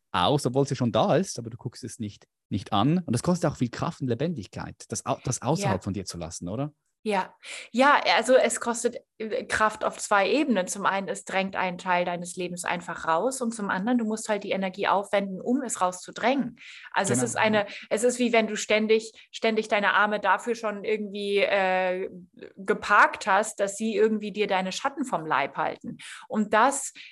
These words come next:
Speaker 2: ähm, in sich rein fließen zu lassen an Kräften, das ist so ein, das ist wirklich eine Energiespritze,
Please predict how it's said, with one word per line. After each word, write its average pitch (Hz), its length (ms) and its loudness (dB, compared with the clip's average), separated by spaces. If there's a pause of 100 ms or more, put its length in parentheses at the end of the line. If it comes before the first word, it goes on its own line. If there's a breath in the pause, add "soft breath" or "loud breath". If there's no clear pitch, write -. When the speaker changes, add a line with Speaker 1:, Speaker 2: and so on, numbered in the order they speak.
(120)
Speaker 2:
ähm, 226 240 2
in 240 160 6
sich 220 220 0
rein 220 200 4
fließen 285 420 -4
zu 254 140 -2
lassen 185 300 -2
an 190 180 -4
Kräften, 220 520 -2
das 170 180 -4
ist - 280 -4
so 262 420 4
ein, 214 520 2 (220 loud breath)
das 269 180 0
ist - 180 0
wirklich 294 360 2
eine 220 200 2
Energiespritze, 208 960 -4